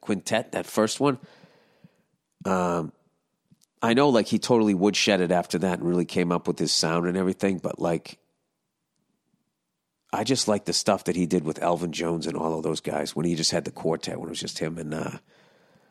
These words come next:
who was it? Elvin Jones and the other two guys. I fucking love that shit. I don't know what the hell's going on, but I've been trying to play drums to some of that stuff.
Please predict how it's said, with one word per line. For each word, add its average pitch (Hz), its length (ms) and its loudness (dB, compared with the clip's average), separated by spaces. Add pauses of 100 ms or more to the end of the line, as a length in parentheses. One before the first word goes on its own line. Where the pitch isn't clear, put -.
(840)
who - 60 -4
was 92 120 -2
it? - 120 -6 (100)
Elvin 92 300 0
Jones 85 300 0
and 80 80 0
the 85 60 2
other 82 80 0
two 80 140 -2
guys. 76 260 0
I - 60 -6
fucking - 540 -2
love 92 340 -2
that 73 160 0
shit. - 300 0 (840)
I 117 120 2
don't 135 120 6
know 120 100 6
what 107 180 2
the 92 60 0
hell's 90 220 2
going 87 220 4
on, 95 160 4
but 80 100 2
I've 78 80 0
been 85 100 -2
trying 101 260 2
to 90 60 2
play 85 220 0
drums 87 480 -2 (1000)
to 90 120 -2
some 98 260 4
of 92 100 2
that 80 160 0
stuff. - 480 0